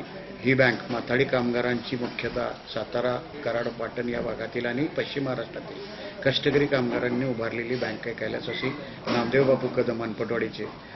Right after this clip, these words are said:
हे तिचे संस्थापक आणि त्यांच्या जोडीला माझे सहकारी अशोक फाळके यांचे पिताश्री, अ, कैलासवासी आनंदराव फाळके माजी आमदार भाऊ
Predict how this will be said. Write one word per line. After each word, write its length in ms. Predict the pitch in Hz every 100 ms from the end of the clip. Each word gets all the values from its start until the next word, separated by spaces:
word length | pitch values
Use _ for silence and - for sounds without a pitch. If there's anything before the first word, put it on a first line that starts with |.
| -
हे 60 | 120
तिचे 260 | - 127
संस्थापक 520 | 127 120 107 113 110 120 - - - -
आणि 100 | 117 117
त्यांच्या 300 | 120 117 131
जोडीला 360 | 131 127 131
माझे 260 | 123 120 117
सहकारी 400 | - 117 120 120
अशोक 280 | 113 - 120 117 -
फाळके 340 | 110 - 120
यांचे 320 | 117 107 123
पिताश्री, 540 | 120 113 - 120 - 101 104 - 185 - - - 120
अ, 260 | 117 113 113
कैलासवासी 480 | 123 123 131 117 123
आनंदराव 440 | 113 113 120 120 110 - - -
फाळके 360 | 113 104 113
माजी 280 | 107 110 107
आमदार 300 | 113 104 101 98 -
भाऊ 180 | 107 110